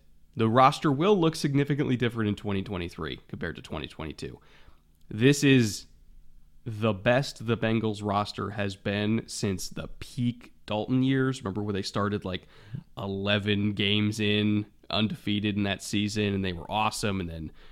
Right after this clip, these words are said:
the thumb injury to Dalton happened, and they took on more injuries, and they kinda fell apart. This is the best roster since that group that had a legit shot at a Super Bowl. They already went to the Super Bowl last year. They're better this year. The roster will have turnover next year.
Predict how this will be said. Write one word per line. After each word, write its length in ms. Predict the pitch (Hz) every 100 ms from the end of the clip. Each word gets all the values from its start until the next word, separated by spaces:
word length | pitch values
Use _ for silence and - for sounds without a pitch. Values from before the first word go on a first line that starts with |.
| - -
the 100 | -
thumb 300 | - 127 127
injury 340 | 123 113 113
to 100 | 104 101
Dalton 300 | 113 101 -
happened, 640 | 113 104 - 95 90 82
and 160 | 71
they 80 | 73
took 240 | 85 - -
on 140 | 80
more 200 | 127 156
injuries, 380 | 143 123 123 110
and 80 | 101
they 80 | -
kinda 140 | 101
fell 160 | - 85
apart. 340 | - 85 - - - - - -
This 160 | 147
is 60 | 127
the 60 | 113
best 240 | 120 113
roster 400 | 113 104 101 98
since 360 | 87 - 107 -
that 360 | 95 92 - -
group 380 | 101 73 - - - _
that 120 | 101
had 220 | 110 110 101
a 100 | 101
legit 460 | 98 98 104 101
shot 340 | - - 87 -
at 160 | 82 80
a 80 | 76
Super 280 | - 92
Bowl. 320 | - - - - - - -
They 100 | -
already 160 | 127 135
went 160 | 131
to 60 | -
the 100 | 113
Super 240 | - 120
Bowl 220 | 110 110 101
last 320 | 107 107 -
year. 220 | 95 92 - -
They're 140 | 117
better 400 | 101 117 117 110
this 280 | 98 107 -
year. 300 | 98 85 78 - - - _ _
The 80 | 107
roster 440 | 107 113 - 127
will 340 | 101 107 139 117
have 260 | 110 104
turnover 420 | - 107 98 98
next 380 | 98 107 113 -
year. 280 | - - -